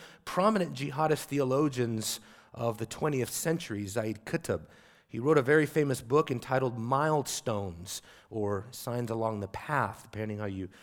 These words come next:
translate that Arabic phrase. I'm reading it because I really want to understand the mind of a jihadist. Kind of a morbid thing for some of you probably, but for me, I'm very interested in this. Um, and I gotta tell you that I am so impressed by one thing,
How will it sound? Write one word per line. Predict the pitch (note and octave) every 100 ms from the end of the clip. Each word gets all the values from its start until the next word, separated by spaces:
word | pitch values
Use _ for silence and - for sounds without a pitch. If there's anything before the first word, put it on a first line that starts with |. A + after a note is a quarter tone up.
| - -
translate | - B2+ A2+ G#2
that | G#2 -
Arabic | A#2 A2 G2
phrase. | - C#3+ C#3+ A#2 G#2 - - - -
I'm | - D#3
reading | B3 D4 D#3
it | C3 C3
because | B2+ C#3
I | D3
really | E3 F#3
want | D3+ C#3+
to |
understand | B2 A#2 - C#3 C3 B2
the |
mind | A2+ B2 A#2+
of |
a | A2+
jihadist. | G2 G#2+ C3+ D3 G2+ F#2+ - - - _ _
Kind | - G#2+
of |
a | F#2
morbid | G2+ A2+ G#2+ F#2+
thing | - G#2
for | G#2
some | - G#2
of | G2+
you | A#2+
probably, | A2+ G2 F2+ F#2+ A#2
but | G2 - - - -
for | - A#2+
me, | D#3 F#3 D3
I'm | B2
very | B2 B2 C3
interested | D#3 - A2+
in | F#2+ F2+
this. | E2+ F#2+ - - - - - - -
Um, | C3 B2+ A#2+ B2 A#2 - -
and | D3 C3+ C3
I | C#3 E3+
gotta | A#3 G#3
tell | - F#3
you | E3+ B2
that | C3+
I | B2+
am | A2+
so | G2+ - - A3
impressed | C#3 - - B3 F#3+ -
by | -
one | A#2 B2 E3+
thing, | F3 F3 D3 G#2+